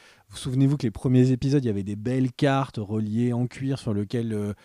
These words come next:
la caméra se déplaçait, et cetera. Donc, euh, c'est pas comme s'ils étaient complètement innocents. Quand ils travaillent sur une série comme ça, ils disent, « Les personnages, ils sont là,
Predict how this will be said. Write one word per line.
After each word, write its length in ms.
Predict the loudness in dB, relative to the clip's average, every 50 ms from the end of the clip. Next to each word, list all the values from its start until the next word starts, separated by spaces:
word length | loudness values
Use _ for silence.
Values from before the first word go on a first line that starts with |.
| -20 _ -8
la 100 | -8 -6
caméra 400 | -4 -2 -2 -2 -2 -2 -2 -4
se 60 | -4
déplaçait, 460 | -4 -6 -6 -4 -4 -4 -4 -4 -4
et 20 | -4
cetera. 380 | -4 -4 -2 0 2 4 6 6
Donc, 240 | 6 4 2 0 -2
euh, 60 | -4 -4 -8 -20 -20 -20 -20 _ -8
c'est 120 | -4 -2
pas 120 | 0 0 0
comme 160 | 0 0 -2
s'ils 240 | -2 -2 -2 -2 0
étaient 180 | 0 0 2
complètement 400 | 2 2 2 2 2 2 2 -2
innocents. 560 | -2 0 0 2 0 0 0 -2 -2 -4 -4
Quand 260 | -4 -6 -8 -10 -10 -12
ils 40 |
travaillent 320 | -8 -4 -2 0 0 0 0
sur 160 | -2 -2 -2
une 80 | -2 -2
série 180 | -4 -4 -4
comme 160 | -4 -4 -2
ça, 120 | -2 0 -2
ils 40 | -2
disent, « 140 | -2 -4 -4
Les 80 | -4
personnages, 420 | -2 -4 -6 -8 -8 -8 -8 -8 -8
ils 60 | -10
sont 220 | -10 -8 -6 -6
là, 160 | -4 -4 -6